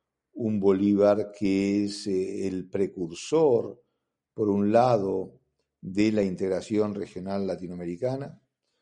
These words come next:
es el precursor, por el otro, de el sentimiento antiimperialista, eh, contra Estados Unidos, y al mismo tiempo, eh,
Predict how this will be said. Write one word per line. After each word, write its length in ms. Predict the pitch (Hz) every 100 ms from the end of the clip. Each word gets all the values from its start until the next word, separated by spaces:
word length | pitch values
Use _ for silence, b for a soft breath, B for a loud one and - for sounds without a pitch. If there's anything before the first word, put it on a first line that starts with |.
| _ _ _
es 280 | - 127 127
el 140 | 113 101
precursor, 880 | 101 90 90 - - 113 113 104 -
por 200 | 95 87
el 140 | 95
otro, 580 | 117 113 104 87 87 - _ _ _ _ _
de 1500 | - 98 98 101 101 101 101 98 95 92 92 92 92 85 - _ _ _ _ _ _ _ _
el 220 | - 104 90
sentimiento 800 | 101 92 104 104 117 120 107 98
antiimperialista, 1300 | 90 101 85 90 90 92 139 151 131 117 101 101 98
eh, 460 | 95 90 92 - _
contra 420 | 117 113 101 101
Estados 400 | - 107 101 -
Unidos, 560 | 123 127 127 139 135 - _ _ _ _ _ _ _ _
y 260 | 185 160 160
al 240 | 139 107
mismo 420 | 110 120 117 113 104
tiempo, 720 | 127 113 110 107 123 127 B B B B _
eh, 440 | - 123 113 117